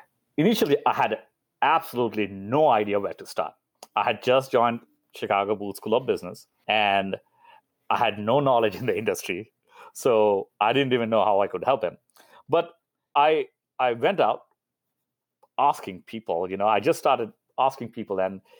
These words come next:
interviewing a lot of retailers and brands on how they do it. And I, I s-, I got so much into it that I started, I quit my job and I started doing it full time, like, asking people all these questions.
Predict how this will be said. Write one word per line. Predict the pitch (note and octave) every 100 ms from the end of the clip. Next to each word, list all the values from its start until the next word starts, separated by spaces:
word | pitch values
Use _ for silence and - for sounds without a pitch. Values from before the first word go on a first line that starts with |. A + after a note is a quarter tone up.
| _ C#3+
interviewing | C#3+ D3 A#2 A#2
a | A2
lot | F#2+ G#2 B2 A#2+
of | A2 A2
retailers | G#2 A2+ G#2+ F#2+
and | F#2 F#2
brands | G#2+ F#2+ F#2 - _ _
on | A2+ G#2
how | - B2+ G#2+
they | A2+ C#3+
do | G#2 E2
it. | - _ _ _ _ _ _
And | G2+ G#2
I, | G2+ G2 F#2+ _ _ _ -
I |
s-, | B2+ - _ -
I | C#3
got | G3+ F#3+
so | - G3
much | C4+ F#3
into | C#3 B2+
it | E3+
that | F3 C3 E3
I | E3
started, | - D3+ E3+ - _ _ _ -
I | B2
quit | - A#3 A3+
my | G#3+
job | B2 E3+
and | A3 D3
I |
started | D3 D3+ D#3+ C#3
doing | D3+
it | D#3 C#3+
full | D3 B2
time, | C#3 F#3+ F#2
like, | A2 -
asking | C3 D#3 C#3
people | B2 B2+ C3+
all | C3
these | C3+ B2+
questions. | - G3 G3+ F#2 F2+